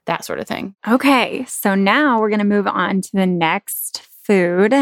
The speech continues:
Speaker 2: and it's one of my favorites. It's actually a beverage. It's coffee. So I know a lot of you are coffee lovers. I am myself as well. And unfortunately, I feel like coffee and caffeine in general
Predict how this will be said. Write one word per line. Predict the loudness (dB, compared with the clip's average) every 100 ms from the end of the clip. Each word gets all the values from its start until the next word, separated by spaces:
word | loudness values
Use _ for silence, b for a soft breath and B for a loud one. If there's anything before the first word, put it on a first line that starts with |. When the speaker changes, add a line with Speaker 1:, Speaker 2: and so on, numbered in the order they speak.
| 0
Speaker 2:
and | -2 -2
it's | -2 -2
one | 0
of | 2
my | 2
favorites. | 2 2 2 0 -4 -8
It's | -4
actually | -4 -4 -2 0
a |
beverage. | 2 0 0 0 -2
It's | -10
coffee. | -4 0 0 0 -2 0 -2 B B B B B
So | -2
I | -2
know | 0 0
a | 2
lot | 2 2
of | 2
you | 0 0
are | 0
coffee | -4 -4 -4 0
lovers. | 0 2 2 2
I | -2
am | -4 -2
myself | -2 -2 0 -2 -2
as | -2
well. | 2 2 4 2 0
And | -2 0 2 4 4 2 0 B B B
unfortunately, | 0 4 2 2 0 0 0 -2 -4
I | -8
feel | -2 2 2
like | 2
coffee | 2 0 0 0 0
and | -2 -4
caffeine | -2 -2 -2 -4 0 2 0
in | 0
general | 0 0 0 2 4 4